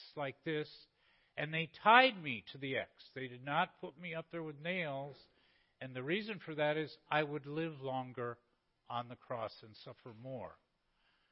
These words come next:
And guess what? I lived for two and a half days, but the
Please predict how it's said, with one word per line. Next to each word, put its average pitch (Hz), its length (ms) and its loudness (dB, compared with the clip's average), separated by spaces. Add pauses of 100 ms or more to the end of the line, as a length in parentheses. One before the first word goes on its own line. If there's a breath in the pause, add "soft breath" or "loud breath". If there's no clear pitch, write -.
(120)
And 113 80 -20
guess 139 260 -8
what? 170 220 -2 (960 soft breath)
I 185 320 12
lived 175 580 2 (300)
for 139 280 -2 (140)
two 190 380 -6
and 151 140 -8
a 139 160 -10
half 147 260 -6 (160)
days, 131 240 -6 (920)
but 156 160 -4
the 139 260 -6